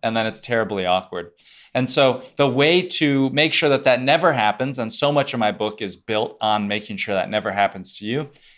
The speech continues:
is first by using something that I call the party runway.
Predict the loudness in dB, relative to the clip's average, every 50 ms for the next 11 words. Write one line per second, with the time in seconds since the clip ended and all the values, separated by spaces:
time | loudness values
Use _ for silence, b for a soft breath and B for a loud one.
0 | b b -2 0 0 -2 -6 0 4 4 4 4 2 0 2 2 2 4 4 2
1 | 0 0 -2 -4 -6 -4 -4 -4 -4 -2 -4 -2 0 2 2 2 2 0 -2 0
2 | 0 -2 -8 -8 0 2 2 2 2 0 -4 -4 -2 2 4 4 4 4 0 -2
3 | -4 -6 -6 -6 -10 -14